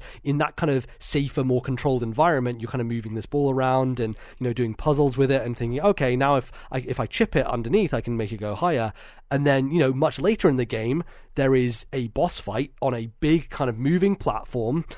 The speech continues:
and there's a huge thing chasing you, and space pirates are jumping down, and the floor is falling apart, but you're still,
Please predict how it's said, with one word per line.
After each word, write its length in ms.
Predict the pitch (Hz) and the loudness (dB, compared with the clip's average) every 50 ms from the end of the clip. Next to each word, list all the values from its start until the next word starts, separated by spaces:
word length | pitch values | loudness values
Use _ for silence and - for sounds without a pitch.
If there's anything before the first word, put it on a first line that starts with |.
| - - | -12 -6
and 100 | - 131 | -4 -2
there's 140 | 127 127 131 | 0 0 -2
a 20 | |
huge 320 | 127 - - 190 208 190 - | -2 -2 0 -2 0 0 2
thing 200 | - 175 160 156 | 2 2 2 2
chasing 460 | - - 143 131 123 - 123 113 110 | 0 -2 -2 -2 -2 -4 -4 -4 -4
you, 240 | 104 107 117 131 131 - - - - - | -4 -4 -4 -4 -6 -8 -14 -12 -8 -6
and 120 | 123 120 | -6 -6
space 280 | - - 165 190 202 - | -2 2 2 2 2 2
pirates 260 | 165 135 120 107 - | 2 2 2 0 -2
are 60 | 127 | -2
jumping 340 | - 127 113 110 120 117 107 | -2 -2 -2 -2 -4 -4 -4
down, 320 | 101 98 101 107 120 127 - - - - - | -4 -4 -4 -4 -4 -6 -8 -12 -18 -10 -6
and 180 | 120 123 120 | -4 -4 -2
the 60 | 123 | -4
floor 400 | - - - 196 220 240 233 175 | -4 -2 0 2 4 6 6 6
is 40 | 143 | 4
falling 360 | - - 143 123 113 110 107 | 4 0 -2 -2 -2 -4 -6
apart, 360 | 110 - - 110 107 135 156 - - - - - | -6 -6 -2 0 2 0 0 0 -4 -16 -14 -14
but 400 | 123 113 - 202 175 - - 131 | -2 2 6 6 6 6 4 0
you're 140 | 143 139 127 | 0 0 0
still, 500 | - - - 160 151 160 156 156 151 | -2 0 2 4 6 6 6 4 4